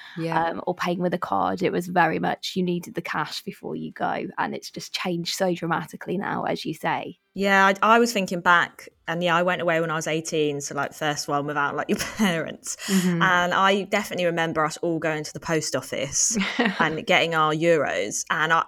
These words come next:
Speaker 3: I always used to keep the wallet that they put it in. You know, they put it in, like, a little envelope for you.
Speaker 1: Yeah,
Speaker 3: And I
Speaker 1: me
Speaker 3: don't know why,
Speaker 1: too.
Speaker 3: but I just keep that the whole holiday with, like, all my money.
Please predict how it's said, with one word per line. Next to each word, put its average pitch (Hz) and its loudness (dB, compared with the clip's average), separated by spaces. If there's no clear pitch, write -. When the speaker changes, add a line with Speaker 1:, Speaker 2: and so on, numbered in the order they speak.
Speaker 3:
I 185 4
always 233 4
used 240 -2
to 226 -6
keep - -6
the 196 0
wallet 196 6
that 208 0
they 196 8
put 233 2
it 214 4
in. 226 2
You 247 6
know, 233 6
they 233 4
put 240 0
it 220 2
in, 220 0
like, 214 2
a 226 2
little 202 0
envelope 190 2
for - -6
you. 110 0
Speaker 1:
Yeah, 185 -2
Speaker 3:
And 196 4
I 202 8
Speaker 1:
me 202 6
Speaker 3:
don't 294 4
know 311 4
why, 302 8
Speaker 1:
too. 269 4
Speaker 3:
but - 4
I 202 6
just 220 -4
keep - -2
that - 4
the - -6
whole 190 2
holiday 220 4
with, 269 2
like, 196 2
all 240 4
my 214 2
money. 247 0